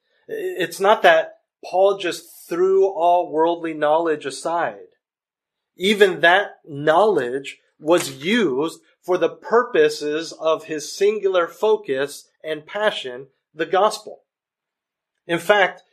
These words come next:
we, we're gonna see this, and we're gonna see this right now, but when we come to it, uh, later in our study of First Corinthians, turn with me to First Corinthians chapter nine. First Corinthians chapter nine, verses nineteen through twenty-two.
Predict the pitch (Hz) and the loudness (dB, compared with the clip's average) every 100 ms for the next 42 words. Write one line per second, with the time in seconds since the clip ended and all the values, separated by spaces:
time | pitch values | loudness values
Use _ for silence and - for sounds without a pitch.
0 | _ _ 160 175 185 - 165 170 190 196 | _ _ -8 -8 -12 -14 -8 0 0 0
1 | 190 226 208 143 160 147 143 139 151 151 | -2 -4 2 2 2 -2 -8 -4 -2 -2
2 | 147 165 147 151 147 160 160 147 139 139 | -4 -2 -2 0 -2 2 2 2 0 -4
3 | 135 - 190 175 143 135 135 139 131 131 | -6 -2 -2 0 -2 -4 -8 -16 -14 -2
4 | 151 175 156 139 131 - 151 151 147 147 | 0 2 2 0 -4 -2 -2 -2 -4 -8
5 | - 165 180 160 143 147 _ - _ 185 | -4 -4 -4 -4 -6 -8 _ -20 _ 4
6 | 202 190 175 160 - 185 180 180 170 170 | 4 4 0 -2 0 -2 -2 -4 -4 -6
7 | 165 - 147 147 160 185 208 139 - _ | -6 0 0 0 -2 0 0 -2 -10 _
8 | _ _ _ _ _ _ _ _ _ _ | _ _ _ _ _ _ _ _ _ _
9 | _ _ _ _ _ _ _ _ _ - | _ _ _ _ _ _ _ _ _ 4
10 | 170 170 170 165 165 151 - 160 147 143 | 4 4 0 2 2 0 2 2 2 0
11 | 135 151 160 151 139 135 135 127 135 147 | -2 0 0 0 -4 -6 -6 -8 0 0
12 | 160 - 151 143 135 131 147 139 139 196 | -2 -8 -10 -8 -10 -4 -2 -2 -2 2
13 | 185 113 | 2 2